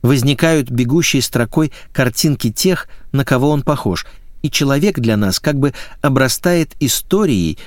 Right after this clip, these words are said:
субъективных отношений с ним. Всё это не занимает основного сознания, не загружает его и даже развлекает, и служит знаком препинания для главного сюжета.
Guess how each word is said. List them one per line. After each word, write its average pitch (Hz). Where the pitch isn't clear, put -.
субъективных 143
отношений 135
с -
ним. 67
Всё -
это 190
не 180
занимает 165
основного 101
сознания, 85
не 143
загружает 127
его 92
и -
даже 120
развлекает, 113
и 131
служит 139
знаком 123
препинания 113
для 95
главного 104
сюжета. 101